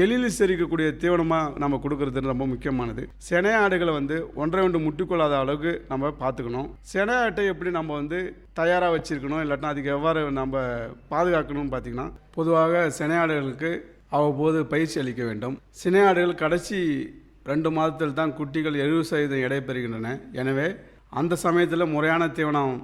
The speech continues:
அளிப்பது மிக இன்றியமையாதது. அது மட்டுமல்லாமல் குட்டி இணுவதற்கு ஒரு மாதத்திற்கு முன்பே குடற்புழு நீக்கம் செய்யறது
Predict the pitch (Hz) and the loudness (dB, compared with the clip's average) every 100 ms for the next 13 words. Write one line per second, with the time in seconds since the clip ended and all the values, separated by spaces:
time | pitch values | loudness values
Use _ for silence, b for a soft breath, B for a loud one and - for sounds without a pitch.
0 | - - 143 131 143 139 127 113 - - | -12 -6 -4 -2 0 0 0 -4 -8 -8
1 | 135 143 127 117 - 135 139 127 117 110 | -2 0 0 -2 -4 -2 0 0 -2 -4
2 | 113 160 - 156 170 170 165 175 156 147 | -4 -6 -6 -2 0 0 0 0 2 2
3 | 156 185 - - - 196 - 226 208 180 | 2 -2 -8 -14 -6 -6 -2 0 4 4
4 | 170 156 139 151 143 135 127 151 156 160 | 4 2 0 0 0 0 -2 0 2 0
5 | 151 143 156 147 139 143 143 117 - - | -2 -6 -2 0 0 0 0 -2 -8 -20
6 | - 175 208 170 175 156 143 131 135 127 | -4 2 4 4 2 2 -2 -4 -4 -4